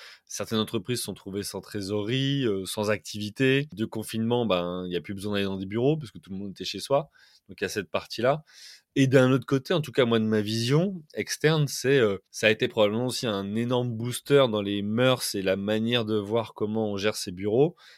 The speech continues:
et de se dire, une fois que tout ça s'est passé, euh, « Ok, bah, je vais peut-être faire gaffe parce que j'ai peut-être plus besoin de, d'un bail de, aussi long, peut-être que j'ai besoin de solutions plus flexibles, quitte à payer un peu plus cher à court terme, mais,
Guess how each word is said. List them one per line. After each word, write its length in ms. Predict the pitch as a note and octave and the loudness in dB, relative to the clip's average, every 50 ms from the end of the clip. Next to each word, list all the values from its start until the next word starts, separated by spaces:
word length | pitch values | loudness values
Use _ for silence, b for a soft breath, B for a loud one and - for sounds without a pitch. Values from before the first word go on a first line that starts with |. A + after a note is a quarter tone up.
| b b - | b b -16
et 60 | G2 | -14
de 60 | F#2 | -12
se 120 | - - G#2 | -8 -8 -8
dire, 260 | F#2+ G#2+ B2 C#3+ C3 | -6 0 0 2 2
une 120 | A#2+ A2+ | 2 0
fois 160 | A2 - B2 A2 | -2 -4 -4 -6
que 60 | - | -6
tout 100 | - A#2 | -10 -10
ça 160 | G#2+ - A#2 | -6 -4 -4
s'est 180 | G#2+ - - F#2+ | -4 -4 -6 -2
passé, 440 | - G#2 G#2 - - D3+ D#3+ F3 - b b b b b b b b _ - | 0 0 0 4 4 2 2 2 -2 b b b b b b b b _ -2
euh, « 400 | - G2+ G2+ G2 G2 G2 G2 G2 | 0 2 2 4 2 2 0 0
Ok, 260 | - G#2 - C#3+ C3 A2+ | -2 -4 2 4 4 6
bah, 360 | G2+ F#2 F2+ F2+ F2+ F2+ F2+ | 6 4 4 4 2 2 0
je 80 | F2 F2 | -2 -6
vais 60 | E2+ | -6
peut-être 200 | - G#2 F2+ - | -6 -6 -6 -6
faire 120 | - G#2 | -8 -4
gaffe 180 | A2+ C#3+ D#3 D3+ - | -2 -2 -2 -2 -4
parce 160 | - G2 - | -8 -10 -8
que 100 | - G2 | -8 -10
j'ai 120 | F#2 F#2 F2+ | -10 -10 -10
peut-être 220 | - - F#2 D#2 | -10 -10 -12 -12
plus 140 | - - A#2 | -10 -10 -6
besoin 320 | G#2+ G#2 G2 G#2 A2+ A2+ G#2+ | -6 -4 -2 -2 -2 0 0
de, 260 | G2+ F#2+ F#2 F2+ F2+ | -2 -2 -2 -4 -4
d'un 200 | D#2+ G2 G2 G2 | -6 -6 -6 -2
bail 320 | F#2+ A2 A2 A2 A2 G#2 | 0 2 4 4 2 2
de, 100 | F#2+ F#2 | -2 -4
aussi 360 | F2+ F2+ F#2+ G2 - - G#2+ | -6 -6 -6 -8 -8 -6 -4
long, 320 | G2+ A#2+ C3 C#3 C#3+ D3 C#3+ | -2 0 0 2 0 0 0
peut-être 180 | - A2+ F#2+ | -2 -4 -6
que 80 | - G#2+ | -4 -6
j'ai 80 | F#2+ G2+ | -8 -6
besoin 160 | F#2 A2 A2+ | -4 -4 -4
de 40 | A2 | -4
solutions 280 | - G#2+ G2 - G#2+ G2 | -6 -10 -10 -10 -12 -16
plus 140 | _ F#2 | _ -18
flexibles, 460 | - - G2+ F2+ - - D3 D#3 C#3+ - | -14 -14 -14 -12 -10 -6 -4 -4 -4 -4
quitte 200 | - G#3+ - A2 | -10 -8 -6 -6
à 60 | F#2+ | -6
payer 240 | - - G2+ G2+ G2+ | -6 -8 -8 -8 -8
un 60 | G2+ | -8
peu 140 | F#2 - F#2+ | -10 -12 -16
plus 160 | - - G#2 | -16 -14 -12
cher 200 | - - A2+ G#2 | -10 -8 -4 -4
à 80 | F#2+ F#2 | -4 -4
court 200 | - G#2 - _ | -6 -12 -14 _
terme, 240 | - B2 A#2 A2 G2 | -4 -4 -2 -2 -4
mais, 180 | F#2 F#2 F2+ | -6 -8 -8